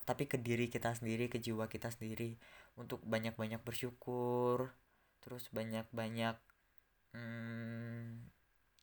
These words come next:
ya banyak-banyak bersyukur sih. Banyak-banyak bersyukur, banyak-banyak bersabar. Ya intinya di dua ribu dua puluh kita banyak belajar, alhamdulillah juga semakin dekat dengan Allah. Karena kita banyak berdoa guys, "Ya Allah, semoga pandemi ini segera berakhir.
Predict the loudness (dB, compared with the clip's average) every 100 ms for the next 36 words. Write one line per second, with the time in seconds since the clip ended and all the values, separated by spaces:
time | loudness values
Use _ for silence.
0 | -20 -20 -20 -20 -6 -4 -2 0 0 0
1 | 0 -2 -2 -2 -4 -8 _ _ _ _
2 | _ -6 -4 -2 0 0 0 0 2 4
3 | 6 6 4 2 2 2 2 6 8 10
4 | 12 12 12 8 -4 -20 -20 -20 -20 -4
5 | 0 2 2 2 4 6 6 6 6 6
6 | 8 4 6 8 8 6 4 4 4 6
7 | 8 6 4 4 4 6 6 6 4 4
8 | 4 2 2 2 2 2 2 2 2 2
9 | 2 0 -18 -20 -20 -20 -20 _ _ _
10 | _ _ -2 0 0 2 6 6 6 2
11 | 0 0 4 4 6 4 2 4 4 4
12 | 4 2 0 -2 0 0 0 0 0 0
13 | 0 0 0 2 2 0 0